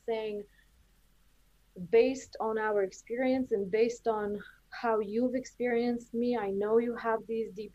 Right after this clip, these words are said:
feelings because you, you must, it, they have to be there. And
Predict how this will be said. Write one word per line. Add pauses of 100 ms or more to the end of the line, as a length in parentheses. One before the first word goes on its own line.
feelings
because
you, (160)
you
must,
it, (140)
they
have
to
be
there.
And